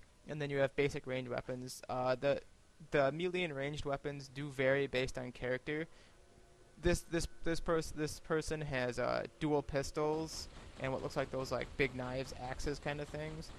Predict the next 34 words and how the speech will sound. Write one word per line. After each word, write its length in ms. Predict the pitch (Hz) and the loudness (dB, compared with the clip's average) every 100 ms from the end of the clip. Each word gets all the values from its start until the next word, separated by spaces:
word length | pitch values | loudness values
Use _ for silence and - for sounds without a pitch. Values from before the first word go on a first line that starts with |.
| - - | -10 -2
One 120 | 160 | 0
of 80 | 156 | 2
'em 100 | 151 | 2
has 180 | 143 135 | 2 2
a 60 | |
revolver, 580 | 127 123 127 123 127 131 | 0 2 4 4 4 0
another 260 | 123 127 127 | 0 -2 -2
one 140 | 127 | -2
has 160 | 135 120 | -4 -8
a 80 | - | -2
rifle, 600 | 123 127 - 131 127 127 - - - - - | 0 0 -2 -4 -4 -6 -14 -20 -20 -16 -10
um, 100 | 120 | -6
another 260 | 123 123 | -4 -4
one 200 | 123 120 | -4 -6
has, 560 | 117 123 120 120 120 123 - - - - - | -6 -6 -6 -6 -6 -10 -14 -20 -20 -20 -8
and 100 | 156 | -4
then 200 | 127 127 | -2 -2
one 100 | 127 | -2
of 60 | |
'em 120 | 123 127 | -4 -4
has 220 | 123 120 | -6 -2
a 260 | 123 120 123 | -2 -2 -4
sawed-off 400 | - 131 131 127 | 0 0 0 -4
double 220 | 127 131 | -6 -4
barrel, 360 | 131 139 139 143 147 - - - - - - | 0 4 4 2 -4 -14 -20 -20 -20 -20 -6
and 80 | 165 | 2
then 60 | 160 | 4
another 100 | 147 | 4
one 100 | 131 | 4
also 160 | 120 | 2
has 60 | 123 | -2
a 60 | 117 | -6
crossbow. 580 | - 123 - 120 120 - - - - - - - - | -8 -8 -8 -10 -14 -16 -20 -20 -20 -20 -20 -20 0
But, 180 | 135 | 2